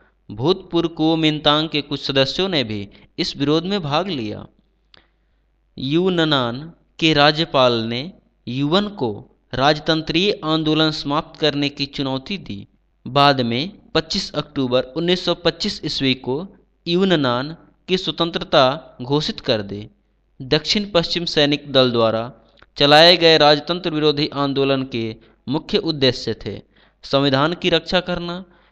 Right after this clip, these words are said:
युवन को राष्ट्रपति पद से हटाना, केंद्रीय सरकार को पुनः गठित करना तथा प्रांतीय स्वतंत्रता को पुनः स्थापित करना।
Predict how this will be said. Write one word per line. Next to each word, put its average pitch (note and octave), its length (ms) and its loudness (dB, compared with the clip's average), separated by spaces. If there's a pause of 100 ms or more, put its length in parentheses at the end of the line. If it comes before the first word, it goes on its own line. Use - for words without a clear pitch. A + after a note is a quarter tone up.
(140)
युवन E3+ 300 2
को F3+ 200 2
राष्ट्रपति E3+ 520 2
पद E3+ 220 0
से E3 200 -2
हटाना, C3 680 -2 (380)
केंद्रीय E3 440 2
सरकार D#3+ 460 2
को F3 160 -6
पुनः D#3 260 0
गठित D#3 320 -2
करना A#2 440 -2 (540)
तथा E3 160 2
प्रांतीय D#3+ 540 2
स्वतंत्रता D#3 560 0
को F3 140 -4
पुनः D#3+ 380 -4
स्थापित - 480 -6
करना। G#2 480 -8